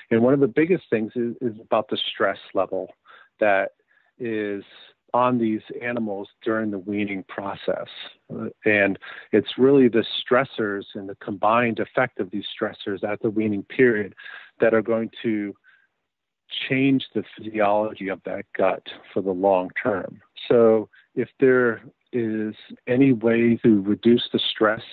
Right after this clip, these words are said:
in these animals or, or considering factors to alleviate, even if it's one or two stressors during this critical period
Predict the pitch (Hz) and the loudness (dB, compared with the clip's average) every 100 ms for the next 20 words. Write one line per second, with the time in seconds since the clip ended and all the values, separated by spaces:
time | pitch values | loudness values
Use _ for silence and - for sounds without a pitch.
0 | - - _ _ _ - _ 123 123 117 | -20 -20 _ _ _ -20 _ 2 4 4
1 | 107 107 107 113 113 113 104 92 104 - | 4 2 2 2 0 0 -4 -4 -8 -10
2 | 113 - 113 107 104 - 110 113 - - | -12 -6 -4 -4 -6 -2 0 0 -4 -10
3 | - - 101 107 107 107 104 98 - - | -10 -6 0 2 2 4 2 0 -4 -20
4 | - _ - 120 120 113 - 101 - 101 | -20 _ 0 4 4 4 0 -6 -6 -6
5 | 104 117 117 101 - 120 113 110 104 - | 0 2 4 2 0 2 4 4 0 -6
6 | - - 120 110 - 123 117 113 - - | -10 -4 0 -2 -2 -4 -4 -8 -14 -20
7 | - 117 117 117 95 - - 117 - 110 | 0 4 6 4 2 -6 0 0 0 -8
8 | - 120 113 107 | -2 2 4 2